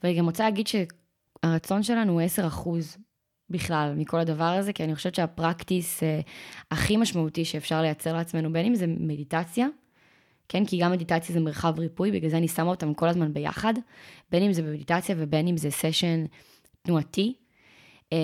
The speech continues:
זה זה של לדעת שכל מה שהולך להגיע, אין לי מושג מה הולך להגיע. אני בענווה, אני בשחרור, אני בקבלה, אני בהרפאיה למה שהולך להגיע, ואני ערה, אמרתי כמה פעמים את המילה הזאת, בעוררות למה שמגיע, אני רוא-, אני רואה מה שמגיע.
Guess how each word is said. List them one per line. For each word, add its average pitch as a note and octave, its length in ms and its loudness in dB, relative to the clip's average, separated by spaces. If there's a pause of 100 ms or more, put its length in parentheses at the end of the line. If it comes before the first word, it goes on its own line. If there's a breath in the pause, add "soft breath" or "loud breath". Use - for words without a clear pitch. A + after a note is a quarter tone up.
(220)
זה D#3 140 -2
זה E3+ 120 0
של G#3 200 0
לדעת F3 400 0
שכל D#3+ 480 -2
מה A#3 80 2
שהולך F3+ 320 0
להגיע, F3 360 0
אין F#3 120 -2
לי A#3+ 60 2
מושג G3 360 -2
מה G#3+ 80 2
הולך F3+ 240 -2
להגיע. D#3 340 -2 (180)
אני D#3+ 140 0
בענווה, D3+ 540 0 (400)
אני D3+ 160 0
בשחרור, D#3+ 920 0
אני D3+ 140 -2
בקבלה, D3 640 -2
אני F3 100 2
בהרפאיה C#3+ 640 0
למה D#3+ 240 2
שהולך E3 340 0
להגיע, D3+ 360 0 (560 loud breath)
ואני D#3 340 2
ערה, D#3+ 360 0 (280)
אמרתי E3+ 280 0
כמה F3+ 200 0
פעמים F#3+ 160 0
את E3 60 0
המילה D#3+ 260 2
הזאת, E3 320 -6
בעוררות D#3 880 -2
למה E3+ 180 2
שמגיע, E3 440 0
אני D3+ 120 0
רוא-, C#3+ 240 -6
אני D3+ 340 0 (300 soft breath)
רואה E3 340 0
מה F3+ 140 -2
שמגיע. D3 420 -6